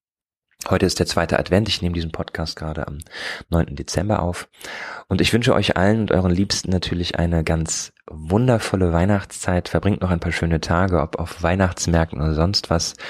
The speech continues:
Macht euch nicht zu viel Stress beim Einkaufen. Nehmt euch lieber die Zeit, mal zu überlegen, wie ihr euren Mitmenschen tatsächlich eine Freude macht, die vielleicht über das rein Materielle hinausgehen und eben natürlich auch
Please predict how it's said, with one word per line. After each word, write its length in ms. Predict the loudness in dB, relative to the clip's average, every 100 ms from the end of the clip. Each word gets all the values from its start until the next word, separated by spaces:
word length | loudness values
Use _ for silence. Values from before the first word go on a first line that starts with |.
| -12 -12 -14 -14 -16 -6
Macht 200 | -2 0
euch 160 | 0 0
nicht 140 | -2
zu 100 | -2
viel 160 | 0 0
Stress 320 | 0 -2 -2
beim 180 | 0 0
Einkaufen. 520 | 0 0 0 0 0
Nehmt 180 | -2 -2
euch 140 | -2
lieber 200 | 2 2
die 140 | 2 -2
Zeit, 300 | 0 0 0
mal 100 | -2
zu 120 | 0
überlegen, 440 | 0 2 2 0
wie 60 | 2
ihr 240 | 2 -2 _ -2
euren 280 | 2 2 2
Mitmenschen 480 | 0 0 0 -2
tatsächlich 540 | -2 -2 -2 -2 0 0
eine 160 | -2
Freude 340 | -4 -2 0 2
macht, 380 | 2 0 -4 -12 -14 -16 -16 -4
die 80 | -2
vielleicht 400 | 0 2 2 2
über 100 | 0
das 240 | 0 0 0
rein 160 | 0
Materielle 480 | 0 -2 0 2 2
hinausgehen 720 | 0 0 0 0 0 0 0 -4 _ _ -10 -2
und 320 | -2 -2 -6 -2
eben 180 | 0
natürlich 480 | 0 -2 -2 -2 -2
auch 240 | -4 -8